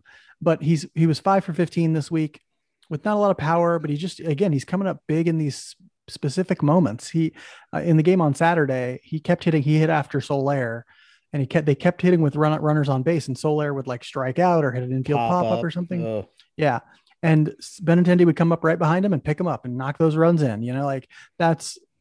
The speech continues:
Speaker 1: that's what he's been doing. He's just, whenever they need him to do something, he does it. And it's in a big spot. And it was, it was that way again this week. And it ultimately led to the four wins that they got. He played a big part in the game today as well. Um, and so,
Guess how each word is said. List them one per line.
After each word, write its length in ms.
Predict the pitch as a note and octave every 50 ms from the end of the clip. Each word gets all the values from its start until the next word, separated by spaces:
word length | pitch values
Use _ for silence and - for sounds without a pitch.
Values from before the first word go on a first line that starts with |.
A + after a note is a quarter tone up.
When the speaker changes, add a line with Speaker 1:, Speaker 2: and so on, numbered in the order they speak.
| _ _ _ _
Speaker 1:
that's 260 | - D#3 D#3 - - -
what 140 | E3 D#3
he's 100 | E3 D#3+
been 200 | C#3+ E3+ D#3+ D3+
doing. 260 | C#3 F3 G#3 D#3+ A2+ B2
He's 140 | B2+ B2+
just, 200 | B2+ D#3 C#3+ - _ _
whenever 460 | D#3+ D3 C#3 D3+ D#3+ E3+ F#3 G3 F#3+
they 160 | E3+ D#3+ D3+
need 340 | D3 D3 D3 D#3+ F#3 F#3+ G3
him 160 | F3+ F3+ F3
to 80 | E3 E3
do 160 | D#3 F3+ F#3+
something, 460 | E3 D3+ B2+ A#2+ - C3 B2+ B2 A#2+ - _ _ _ _ _
he 140 | _ F3 E3+
does 220 | D#3 E3 E3 C#3+ B2+
it. 160 | A#2 A2+ - -
And 120 | D3 C#3 C3+
it's 180 | C3+ C3 -
in 80 | C#3+ C#3
a 40 | C3
big 220 | B2+ D#3 D#3 D3
spot. 460 | - - - D3 C#3 C3+ B2+ - - - - - _ _ _ -
And 100 | C#3+ C3+
it 20 |
was, 120 | C3+ B2 B2+
it 320 | C3 - - - E3+ D#3+
was 140 | C#3+ C#3 C#3
that 160 | D#3 E3 E3
way 140 | D#3+ D3+ D3
again 260 | C#3 D3 D3 D3 D3
this 220 | D3 C#3+ - -
week. 260 | - B2+ B2 A#2+ - -
And 160 | C#3+ C#3 C#3
it 80 | - - _ _ -
ultimately 340 | D#3+ D3 D3 D3 C#3+ C#3
led 200 | C3+ C3+ C3+ C3
to 60 | - C3+
the 80 | C3+
four 240 | - - D3 C#3 C3
wins 220 | C3+ C3+ B2+ B2
that 100 | - C3+
they 140 | - C3 B2+
got. 260 | B2+ C3 C#3 B2+ - - _ - - - - - _
He 80 | _ _
played 180 | - D3+ C#3+ C#3+
a 40 |
big 180 | C3+ C#3+ C#3 C3+
part 240 | - D3 C#3+ D3+ C#3+
in 60 | C#3+
the 80 | C#3+ C3+
game 220 | C#3+ C#3+ C#3 C3+
today 300 | - D3 C#3 D3+ D#3+ E3+
as 140 | D#3+ C#3 D3
well. 340 | D3 E3+ F#3 G3 G#3 G3+ _ _ _ _ _ _ _ _ -
Um, 200 | C3+ C3 B2 A2+
and 180 | - D3+ D3 C3+
so, 520 | - - D#3 C#3+ C3+ C3+ C3 B2+ A#2+